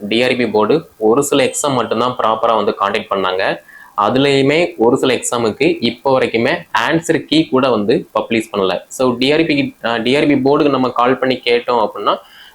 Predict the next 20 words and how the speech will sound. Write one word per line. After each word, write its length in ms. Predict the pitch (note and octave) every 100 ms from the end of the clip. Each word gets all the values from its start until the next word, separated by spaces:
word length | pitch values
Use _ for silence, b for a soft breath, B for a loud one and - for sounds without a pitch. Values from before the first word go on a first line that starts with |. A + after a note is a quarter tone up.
| B
கவர்மெண்ட் 520 | A2 C3 E3 E3+ E3+ -
சைடு 240 | C#3+ C3
வந்து 220 | B2 B2
ஹோல்ட் 260 | C#3 C3 C3
பண்ணி 140 | C3
வச்சிருக்காங்க. 420 | A#2+ A#2 G#2+ G2+ G2 F#2+ E2+
So, 180 | - - G2+
கூடிய 340 | - C#3 C#3+ C#3
விரைவில் 340 | C3 B2 D#3 E3
நாங்க 280 | A2 A2+ A2+
வந்து, 300 | A2 G#2 B2+ A3 B B -
அஹ், 160 | G#2+ G2+
அப்டேட் 380 | A#2 - D3+ -
பண்ணுவோம் 440 | A#2 A2 G#2+ G2+
அப்படிங்கிற 420 | G2+ G2+ A#2+ A#2+ A#2
மாதிரி 280 | A2+ A2+ D#3
இந்த 200 | A2 G#2+
ஒரு 220 | G#2 A2 B2
வருஷமா 400 | A#2+ - C3+ B2+
வந்து 280 | A2 G#2